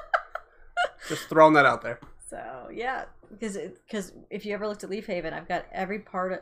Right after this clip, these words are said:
Speaker 2: everything you would have in a medieval village is built there. All the buildings, all
Speaker 1: Mm-hmm.
Speaker 2: the churches and stuff. My,
Speaker 1: Yep.
Speaker 2: my, my, uh, best friend and I, we went crazy making this place.
Speaker 1: My, uh, my walled off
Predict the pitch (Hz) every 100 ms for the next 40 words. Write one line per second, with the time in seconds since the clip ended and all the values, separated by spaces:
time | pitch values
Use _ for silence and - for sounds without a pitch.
0 | - - 190 233 208 190 175 175 170 165
1 | - 175 175 180 170 165 175 180 156 -
2 | 160 165 170 - - 165 160 165 165 175
3 | - - - 127 131 180 175 - 156 -
4 | 156 - - - 160 180 226 175 - 175
5 | 160 165 170 - - 170 - 175 170 160
6 | 165 165 - - - 160 170 170 160 160
7 | 156 - - - - - - 143 147 143
8 | 131 127 131 135 127 135 135 131 131 131
9 | - -